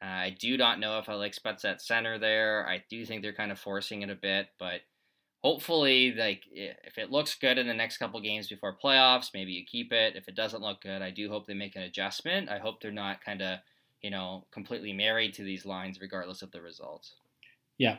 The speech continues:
Speaker 2: we're aligned there. I do wanna say one thing. I, I feel like, you know, just our overall tone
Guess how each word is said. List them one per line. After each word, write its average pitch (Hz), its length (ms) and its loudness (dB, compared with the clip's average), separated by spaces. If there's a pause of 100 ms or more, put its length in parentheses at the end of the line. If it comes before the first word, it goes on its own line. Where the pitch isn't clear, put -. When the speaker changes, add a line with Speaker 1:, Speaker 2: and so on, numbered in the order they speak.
(100)
Speaker 2:
we're 151 120 10
aligned 107 340 8
there. 104 220 -4 (220)
I 127 120 6
do 160 160 10
wanna 220 180 8
say 135 220 6
one 110 260 4
thing. 98 360 -4
I, 131 180 0
I 123 60 -2
feel 160 300 4
like, 185 300 0 (560)
you 131 120 2
know, 117 120 6
just 120 240 4
our 123 160 4
overall 107 960 4 (960)
tone 110 680 2